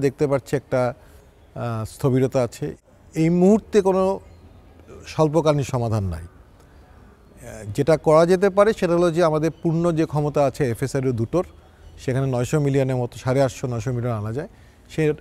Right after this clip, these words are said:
সাড়ে আটশো, নয়শো মিলিয়ন আমাদের আনতে হবে। সেটা আমদানি নির্ভর। এই যে জ্বালানি সংকট যেটা, সেটা ডলারের সংকট না কাটলে স্বল্পকালীন কোনো সমাধান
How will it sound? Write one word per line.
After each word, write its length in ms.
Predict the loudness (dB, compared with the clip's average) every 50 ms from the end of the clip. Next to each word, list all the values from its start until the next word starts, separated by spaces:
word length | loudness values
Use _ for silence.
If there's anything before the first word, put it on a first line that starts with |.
| -8 -6
সাড়ে 160 | -2 0 2 2
আটশো, 180 | 0 0 -2 -4
নয়শো 260 | -4 -4 -4 -2 -2 -2 0
মিলিয়ন 180 | 0 -2 -2 -2 -4
আমাদের 160 | -4 -4 -4 -4
আনতে 180 | -6 -6 -8 -8
হবে। 200 | -8 -8 -10 -12 -12
সেটা 160 | -8 -4 0 0
আমদানি 320 | 0 2 2 2 2 2 0 0
নির্ভর। 360 | -2 -2 -2 -2 -2 -2 -2 -4 -8 -16 _ _ -8
এই 120 | -6 -4 -2
যে 120 | -2 0
জ্বালানি 400 | 0 2 2 2 2 0 -2 -2 -4 -4
সংকট 340 | -4 -4 -2 0 0 0 0 0 -4
যেটা, 200 | -6 -6 -10 -12 -14 -16 -20 -20 -20 -20 -20 -20 -20 -20 -12 -6
সেটা 200 | -4 0 0 0 2
ডলারের 400 | 2 2 4 4 4 4 2 2 0
সংকট 240 | -2 0 0 -2 -2 0 0
না 60 | 0 0
কাটলে 320 | 0 0 0 0 0 -2 -4 -2
স্বল্পকালীন 460 | -4 -6 -4 -4 -4 -4 -4 -4 -4 -6
কোনো 160 | -6 -6 -6
সমাধান 400 | -6 -8 -8 -6 -6 -6 -6